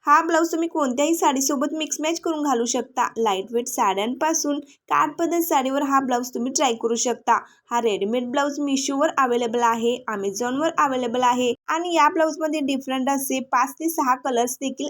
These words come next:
अव्हेलेबल आहेत. चौथा ब्लाऊज आहे तो म्हणजे मल्टी कलरचा ब्लाऊज. प्रत्येकीकडे हा ब्लाऊज असायलाच हवा. या ब्लाऊजमध्ये सर्वच कलर्स असतात.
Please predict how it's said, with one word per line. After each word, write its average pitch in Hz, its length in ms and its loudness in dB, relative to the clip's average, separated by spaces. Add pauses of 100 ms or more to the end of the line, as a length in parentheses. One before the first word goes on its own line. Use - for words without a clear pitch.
अव्हेलेबल 226 420 0
आहेत. 220 300 2 (460)
चौथा 294 320 2
ब्लाऊज 330 380 2
आहे 302 240 2
तो 285 160 0
म्हणजे 277 300 0
मल्टी 254 340 0
कलरचा 240 480 -2
ब्लाऊज. 240 360 2 (180)
प्रत्येकीकडे 320 720 -2
हा 285 200 2
ब्लाऊज 262 360 -2
असायलाच 233 520 0
हवा. 220 180 0 (400)
या 202 120 0
ब्लाऊजमध्ये 240 460 0
सर्वच 285 480 -2
कलर्स 254 320 -4
असतात. 233 360 -6